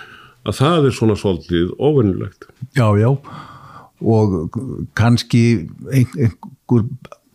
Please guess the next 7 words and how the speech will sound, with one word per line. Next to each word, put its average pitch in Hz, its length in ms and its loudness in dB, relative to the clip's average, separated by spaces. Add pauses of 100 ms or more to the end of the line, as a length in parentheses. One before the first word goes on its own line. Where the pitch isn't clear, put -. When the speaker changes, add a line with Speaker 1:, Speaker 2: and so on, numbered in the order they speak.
Speaker 2:
já, 113 80 2
óbein 113 400 4
arfleifð 110 380 4
af 107 120 2
því, 117 360 4
ja, 101 180 2
hvernig, 104 840 0